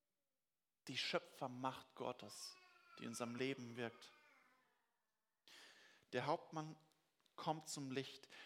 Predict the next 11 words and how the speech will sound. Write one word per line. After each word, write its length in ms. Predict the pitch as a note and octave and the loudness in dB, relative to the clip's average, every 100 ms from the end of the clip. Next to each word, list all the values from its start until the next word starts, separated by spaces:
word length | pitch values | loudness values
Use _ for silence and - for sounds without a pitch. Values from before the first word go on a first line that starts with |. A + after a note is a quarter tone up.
| - | -6
Er 120 | B2+ | 0
erkennt 560 | B2 C3 - E3 D#3+ D#3+ - | 2 2 -2 -2 -4 -6 -10
die, 380 | B2+ A#2+ A#2+ A#2+ - - | -8 -4 -2 -2 -6 -8
das 280 | A#2 - C#3+ | -6 -6 -2
Licht 360 | D#3 D#3+ - - | 0 0 -4 -8
und 60 | |
die 140 | B2 - | -8 -2
Kraft 520 | - C#3 D3+ - - | 4 8 8 6 -6
des 180 | - - | -6 -4
lebendigen 600 | C3 - C3 C#3 B2+ B2+ | -2 4 4 4 -2 -2
Gottes. 260 | B2+ A2+ | -2 -4